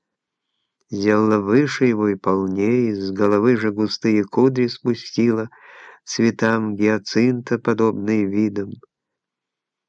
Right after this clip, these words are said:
Как серебро позолотой блестящую кроет искусный мастер,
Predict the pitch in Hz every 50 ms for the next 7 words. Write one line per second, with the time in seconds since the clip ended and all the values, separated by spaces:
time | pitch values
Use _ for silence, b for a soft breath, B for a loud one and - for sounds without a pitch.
0 | _ _ _ _ _ _ _ _ _ _ _ _ _ _ _ _ _ _ _ -
1 | - 113 107 - - - - 120 120 117 113 113 123 127 113 - 117 117 107 117
2 | 120 123 123 120 113 - 107 104 98 98 107 107 101 - - - 117 104 98 -
3 | - - 110 101 98 - - - 110 104 101 98 98 - 104 101 98 - - -
4 | 123 110 - - - 104 104 101 98 98 110 135 143 131 - - - 107 98 95
5 | -